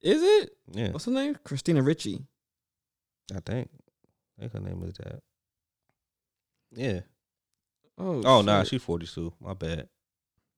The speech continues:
Speaker 1: She forty-two?
Speaker 2: Yeah.
Speaker 1: So this the, this was the little white girl that was on Hustle and Flow?
Speaker 2: Yeah, let me see. I, I believe so.
Speaker 1: Oh, shit. That means she was in, the, ain't, wasn't she in, um,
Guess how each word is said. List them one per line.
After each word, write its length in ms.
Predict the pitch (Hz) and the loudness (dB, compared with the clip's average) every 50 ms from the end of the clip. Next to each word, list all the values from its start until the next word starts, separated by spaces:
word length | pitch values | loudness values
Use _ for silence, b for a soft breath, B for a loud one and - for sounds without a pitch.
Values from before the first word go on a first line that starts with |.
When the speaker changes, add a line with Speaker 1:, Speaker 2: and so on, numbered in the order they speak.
| _ _ _ _ _ _ _ _ _ | _ _ _ _ _ _ _ _ _
Speaker 1:
She 140 | - - 135 | -6 -6 -4
forty-two? 520 | - 127 127 131 135 131 147 147 156 175 - _ _ _ _ _ _ - | -2 0 0 0 0 0 0 -2 -2 -2 -6 _ _ _ _ _ _ -16
Speaker 2:
Yeah. 100 | - - - - - - _ _ _ _ _ _ _ _ _ _ _ _ _ _ _ _ _ b b b b b b b | -14 -14 -14 -14 -16 -20 _ _ _ _ _ _ _ _ _ _ _ _ _ _ _ _ _ b b b b b b b
Speaker 1:
So 120 | - - 139 | -4 0 0
this 100 | 175 185 | 0 0
the, 140 | - 180 151 | 0 -2 -2
this 220 | 127 - 156 254 | 2 2 2 2
was 100 | 311 285 | 2 2
the 100 | - 190 | 2 2
little 260 | 175 175 170 190 185 | 2 4 6 6 6
white 140 | 170 185 196 | 8 6 6
girl 100 | 196 202 | 4 4
that 80 | 185 185 | 4 4
was 80 | 185 | 4
on 80 | 190 190 | 4 4
Hustle 200 | 196 202 - - 208 | 4 4 4 2 0
and 60 | 202 | 0
Flow? 280 | - 247 247 269 294 - _ _ _ _ _ _ _ _ _ _ _ _ _ _ _ _ _ _ _ _ _ _ - | 0 -2 -2 -2 -4 -6 _ _ _ _ _ _ _ _ _ _ _ _ _ _ _ _ _ _ _ _ _ _ -18
Speaker 2:
Yeah, 120 | - - 131 | -12 -10 -8
let 100 | 127 131 | -8 -8
me 100 | 131 135 | -8 -8
see. 300 | - - 120 104 98 98 | -8 -8 -8 -8 -8 -10
I, 240 | 107 107 - - - | -10 -12 -12 -10 -10
I 20 | |
believe 380 | 123 131 135 143 143 147 156 147 | -10 -10 -8 -8 -8 -8 -8 -6
so. 320 | - 165 165 151 113 104 - _ _ _ _ _ _ _ - | -4 -4 -4 -4 -4 -6 -10 _ _ _ _ _ _ _ -12
Speaker 1:
Oh, 180 | - - 160 175 | -8 -6 -6 -6
shit. 460 | 175 - - - - 117 110 92 - _ _ _ _ _ _ _ _ _ _ _ _ - | -6 -8 -8 -6 -4 -4 -4 -4 -6 _ _ _ _ _ _ _ _ _ _ _ _ -2
That 100 | 165 208 | 2 2
means 120 | 247 226 | 4 4
she 80 | - 226 | 4 4
was 80 | 214 208 | 4 6
in, 160 | 220 208 170 | 4 4 4
the, 120 | - 151 - - - | 2 -2 -2 -2 2
ain't, 220 | 160 214 220 - | 2 4 4 6
wasn't 200 | - 175 247 254 | 6 6 6 6
she 140 | - 285 262 | 4 4 6
in, 80 | 247 247 | 6 6
um, 460 | 240 247 240 240 240 240 247 247 | 6 6 6 6 4 4 2 0